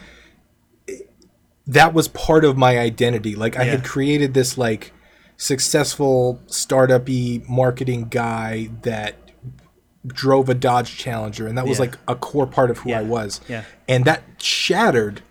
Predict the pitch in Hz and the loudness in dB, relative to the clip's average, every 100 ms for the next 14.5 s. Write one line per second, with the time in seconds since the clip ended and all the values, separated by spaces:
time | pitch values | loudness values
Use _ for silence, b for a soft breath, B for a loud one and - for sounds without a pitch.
0 | _ - 131 139 135 131 143 131 123 120 | _ -6 -2 0 -2 -4 -2 -2 -2 -2
1 | 135 127 113 127 123 98 - - 120 123 | -2 -2 -4 -4 -6 -8 -12 -16 -14 -14
2 | 113 113 101 139 156 143 127 139 131 135 | -12 -6 -2 0 2 2 4 2 2 2
3 | 147 139 151 151 160 147 143 151 156 131 | 2 2 2 4 4 4 4 6 6 4
4 | 120 123 123 - 127 117 147 139 110 120 | 0 2 0 -2 -6 2 4 4 4 -2
5 | 123 - 135 127 - 151 139 135 - 113 | -4 -4 -6 -8 0 2 2 0 -4 -6
6 | 113 110 127 127 113 110 - - 135 107 | -8 -8 -8 -8 -10 -10 -8 -6 -6 -6
7 | 107 - 131 123 B B B B - 131 | -8 -6 -6 -8 B B B B -6 -6
8 | - 139 135 131 120 117 117 117 113 127 | -4 -4 0 2 2 0 -2 -2 -2 -2
9 | 127 - 120 120 120 120 120 107 - - | -2 -4 -4 -4 -4 -6 -6 -8 -12 -20
10 | _ _ - 123 143 - - - 143 135 | _ _ -6 -2 0 -2 -6 -12 -12 -12
11 | - - 175 190 170 131 160 135 131 127 | -16 -12 -6 -4 -4 -4 -2 0 2 2
12 | 127 120 - 135 - - 147 139 160 180 | -2 -6 -16 -18 -16 -6 -4 -4 -6 -10
13 | b b b b _ _ 139 139 151 165 | b b b b _ _ -6 -4 0 0
14 | 165 156 - 143 139 | 0 -2 -2 -2 -2